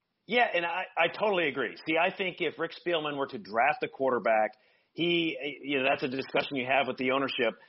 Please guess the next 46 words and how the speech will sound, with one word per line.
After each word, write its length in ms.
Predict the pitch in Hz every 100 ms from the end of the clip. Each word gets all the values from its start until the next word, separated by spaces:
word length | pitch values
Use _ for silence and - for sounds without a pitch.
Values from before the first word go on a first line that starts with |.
| _ _ -
But 120 | 170
you 200 | 170 170
also 340 | 180 226 208 170
then 220 | 160 156 -
say, 400 | 147 131 127 123 _ _ -
"Hey, 160 | 165 160
look, 240 | 180 185 - -
this 140 | 143 160
is 80 | 156
our 140 | 156
next 260 | 143 143 -
step." 260 | 156 127 - _ _ -
Right? 280 | 135 170 190
This 100 | 240 151
is 100 | 185
our 140 | 185
next 220 | 185 180 -
step. 320 | 175 156 156 - -
We've 180 | 131 123
got 240 | 143 156 175
this 140 | 165 -
guy. 340 | 151 151 156 143
After 320 | 139 - 180
this 180 | 160 165 -
year, 360 | 175 190 190 170
we're 100 | 135
gonna 180 | 135 131
entertain 600 | 131 139 123 160 143 131
an 120 | 117
Alex 280 | 127 131 -
Smith-like 440 | 143 143 123 113 98
trade 480 | - 190 190 180 175
for 80 | 160
Kirk 260 | - 151 -
Cousins. 460 | 226 226 196 202 180 - -
We're 100 | 135
gonna 120 | 143
bring 220 | 120 123 131
this 100 | 175 -
guy 340 | 151 156 156
in. 300 | 156 156 151 - _
But 140 | 147 165
that's 200 | 214 247
where 120 | 214
they're 160 | 190
also 240 | 175 185